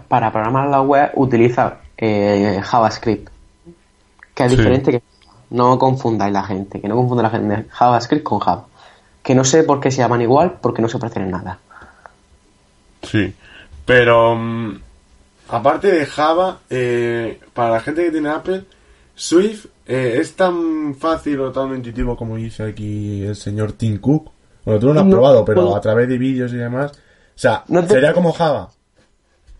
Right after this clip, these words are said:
Speaker 1: Pues supuestamente sí. A ver, yo es que nunca he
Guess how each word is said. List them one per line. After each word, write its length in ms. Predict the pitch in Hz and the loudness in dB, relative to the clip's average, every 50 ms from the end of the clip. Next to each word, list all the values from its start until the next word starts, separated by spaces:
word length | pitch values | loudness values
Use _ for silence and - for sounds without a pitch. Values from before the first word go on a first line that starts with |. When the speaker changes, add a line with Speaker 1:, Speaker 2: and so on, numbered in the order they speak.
| _ _ - - - _ _ _ | _ _ -20 -20 -20 _ _ _
Speaker 1:
Pues 340 | - 156 165 151 147 143 143 | 0 2 4 4 4 2 0
supuestamente 1160 | - - 151 139 131 156 175 185 - - 226 220 220 226 233 240 233 - _ - 262 262 254 | -2 -6 -8 -2 0 0 0 0 0 0 0 2 2 0 0 -2 -4 -10 _ -2 -2 -2 -2
sí. 300 | 254 - - 214 202 170 | -2 -4 -4 0 2 2
A 60 | 139 | 2
ver, 140 | 131 156 170 165 | 2 2 0 0
yo 80 | 247 | -2
es 40 | 185 | -2
que 100 | - 247 | -2 -2
nunca 520 | 233 226 220 220 - 208 196 180 170 165 156 | -2 -2 -4 -4 0 2 2 4 4 4 4
he 500 | 151 151 151 151 151 147 139 131 135 | 4 4 4 4 4 2 2 0 -4